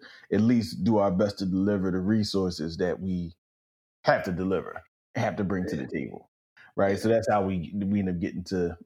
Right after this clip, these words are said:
Speaker 1: McKee.
Speaker 2: Yeah. No, I think, so I know three things I remember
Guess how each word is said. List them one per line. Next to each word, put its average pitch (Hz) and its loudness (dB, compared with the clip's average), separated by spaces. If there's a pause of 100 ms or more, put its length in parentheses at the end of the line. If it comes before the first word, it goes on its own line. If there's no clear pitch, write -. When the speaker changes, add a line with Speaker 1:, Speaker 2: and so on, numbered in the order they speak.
Speaker 1:
McKee. 101 -2 (640)
Speaker 2:
Yeah. - -4 (760)
No, 123 0
I 120 2
think, 220 0 (1400)
so 190 2 (240)
I 135 4
know 165 4 (220)
three 160 2
things 139 2
I 120 4
remember 110 0